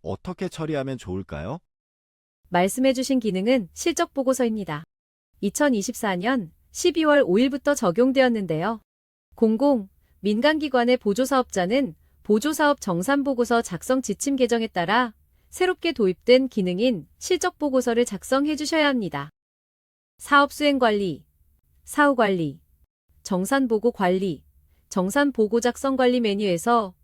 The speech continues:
Speaker 2: 실적 보고서 탭을 확인하여 작성할 수 있습니다. 여기에서 보조 사업의 목표, 사업 수행 실적 및 목표 달성 여부, 목표 달성, 미달성, 초과 달성의 원인 분석,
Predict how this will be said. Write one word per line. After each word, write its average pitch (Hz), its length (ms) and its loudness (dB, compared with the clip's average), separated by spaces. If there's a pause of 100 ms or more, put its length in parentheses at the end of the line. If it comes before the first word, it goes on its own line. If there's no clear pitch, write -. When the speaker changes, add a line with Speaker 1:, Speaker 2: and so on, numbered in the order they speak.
(280)
Speaker 2:
실적 330 400 -4
보고서 240 400 0
탭을 247 280 0
확인하여 196 640 -4 (220)
작성할 294 500 -2
수 262 120 -4
있습니다. 190 480 -8 (1000)
여기에서 240 880 4
보조 233 320 0
사업의 262 320 4
목표, 180 540 -4 (560)
사업 320 280 2
수행 269 260 0
실적 277 360 0
및 254 200 0
목표 196 340 -2
달성 233 420 0
여부, 170 320 -2 (600)
목표 208 340 0
달성, 185 560 -2 (320)
미달성, 196 640 0 (380)
초과 339 280 2
달성의 233 460 0
원인 202 380 2
분석, 226 360 -2